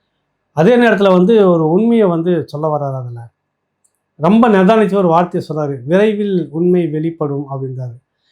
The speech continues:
என்ன காரணம் அப்படின்னா, ஐந்து மாவட்டங்களுக்கு முன்னாடி நான் அந்த மாதிரி நடத்தியிருக்கிறேன். அங்கெல்லாம் அப்படி நடக்காத ஒரு சம்பவம் கரூரில் மட்டும் ஏன் அங்கே அப்படி நடந்தது? அப்பதான் சொல்றாரு, "விரைவில் உண்மை வெளியே வரும்."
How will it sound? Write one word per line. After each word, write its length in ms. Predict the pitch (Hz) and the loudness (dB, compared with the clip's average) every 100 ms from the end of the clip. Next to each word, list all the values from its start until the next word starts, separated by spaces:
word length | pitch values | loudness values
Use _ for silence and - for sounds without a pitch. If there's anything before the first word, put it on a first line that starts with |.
| _ | _
என்ன 300 | 180 254 - | 0 2 2
காரணம் 460 | 190 202 220 220 | 2 2 2 2
அப்படின்னா, 520 | 196 165 170 180 160 143 | 0 0 0 0 -2 -4
ஐந்து 340 | 165 214 214 | -2 -2 -2
மாவட்டங்களுக்கு 920 | 185 185 214 - 190 185 175 156 143 | -2 0 -2 -6 -4 -2 -2 -4 -10
முன்னாடி 320 | 156 165 170 | -10 -6 -6
நான் 180 | 165 151 | -6 -8
அந்த 160 | 143 156 | -8 -10
மாதிரி 100 | 143 | -10
நடத்தியிருக்கிறேன். 600 | 143 143 151 131 120 113 _ _ _ _ - _ _ | -12 -10 -10 -10 -18 -20 _ _ _ _ -20 _ _
அங்கெல்லாம் 640 | _ 147 196 220 226 247 | _ -2 0 2 2 2
அப்படி 180 | 277 254 | 0 0
நடக்காத 520 | 208 190 185 208 208 | 2 0 0 0 2
ஒரு 140 | 208 185 | 0 -2
சம்பவம் 560 | - 165 180 180 170 - | -4 -4 -2 0 -2 -2
கரூரில் 500 | 180 208 233 226 202 | 0 2 0 0 -2
மட்டும் 380 | 175 160 196 180 | -4 -6 -6 -4
ஏன் 400 | 147 165 180 - | -4 -2 -4 -4
அங்கே 360 | - 151 151 175 | -8 -6 -4 -4
அப்படி 380 | 156 143 151 160 | -4 -6 -8 -6
நடந்தது? 760 | 147 135 143 135 127 131 - _ _ _ _ _ _ _ _ _ | -6 -6 -6 -8 -6 -8 -10 _ _ _ _ _ _ _ _ _
அப்பதான் 340 | 139 175 180 175 | -4 2 2 2
சொல்றாரு, 400 | 160 156 156 139 | -2 0 0 -2
"விரைவில் 360 | 147 156 156 | 0 0 0
உண்மை 400 | 151 139 151 160 | -2 -2 -2 -2
வெளியே 280 | 139 139 147 | -2 -2 -2
வரும்." 360 | 135 127 127 | -4 -6 -10